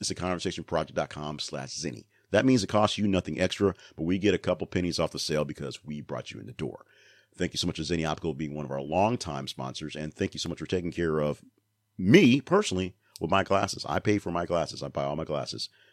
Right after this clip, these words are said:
via Zenni Optical, which allows you to make sure I have plenty of pairs of glasses,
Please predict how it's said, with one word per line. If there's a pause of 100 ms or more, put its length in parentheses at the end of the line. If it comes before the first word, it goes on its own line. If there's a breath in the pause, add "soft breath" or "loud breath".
(140 soft breath)
via (260)
Zenni (180)
Optical, (640)
which
allows
you
to
make
sure
I
have
plenty
of
pairs
of
glasses,